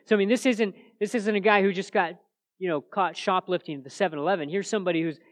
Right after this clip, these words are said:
he's been in and out of jail. He's done horrible things. He's killed people. Uh, he's the kind of guy that you, you want locked up. He's the kind of guy that if you're gonna execute someone, it's gonna be Barabbas.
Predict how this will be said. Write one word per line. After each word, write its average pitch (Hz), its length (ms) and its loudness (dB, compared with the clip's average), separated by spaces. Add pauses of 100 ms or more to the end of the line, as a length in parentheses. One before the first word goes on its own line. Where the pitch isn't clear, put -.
(120)
he's 151 100 -10
been 165 200 2
in 220 160 0
and 226 80 2
out 214 140 4
of 180 100 -4
jail. 190 460 0 (180)
He's 175 180 -6
done 180 160 2
horrible 196 420 4
things. 185 400 -4 (220)
He's 190 220 -6
killed 196 320 0
people. 180 400 -4 (220)
Uh, 165 100 -6
he's 180 220 -6
the 226 60 -4
kind 214 240 -4
of 185 60 -4
guy 180 200 2
that 160 280 -4
you, 160 280 -6
you 147 200 -10
want 180 340 0
locked 185 400 0
up. 175 200 2
He's 175 160 -12
the - 80 -14
kind 220 340 -8
of 156 80 -8
guy 165 180 0
that 151 80 -6
if 147 100 -10
you're 160 120 -6
gonna 202 160 0
execute 151 580 -12
someone, 127 320 -12
it's 123 100 -16 (840)
gonna 196 160 -8
be 127 140 -12
Barabbas. 123 500 -16